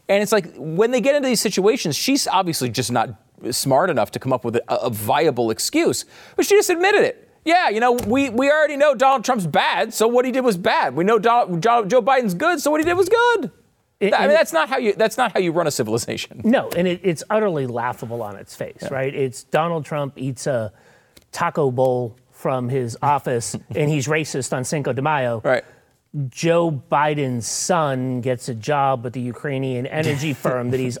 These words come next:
Speaker 2: utterly unqualified for after Joe Biden threatens the Attorney General of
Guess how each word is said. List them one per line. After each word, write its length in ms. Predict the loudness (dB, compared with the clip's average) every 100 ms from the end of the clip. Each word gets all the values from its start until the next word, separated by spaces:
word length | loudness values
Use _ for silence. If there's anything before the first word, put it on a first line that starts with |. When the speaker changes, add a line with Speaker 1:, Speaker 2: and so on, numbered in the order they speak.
| -2
Speaker 2:
utterly 340 | 0 0 0
unqualified 720 | -2 -2 0 2 2 0 -2
for 280 | -2 -2 -4 -6 -18 -6
after 320 | -4 -2 -4
Joe 280 | -2 2 2
Biden 560 | 2 2 2 0 -2 -2
threatens 460 | -2 -2 -2 -6
the 120 | -2 -2
Attorney 320 | -2 -4 -4
General 540 | -4 -4 -2 -2 0
of 380 | -2 -4 -8 -18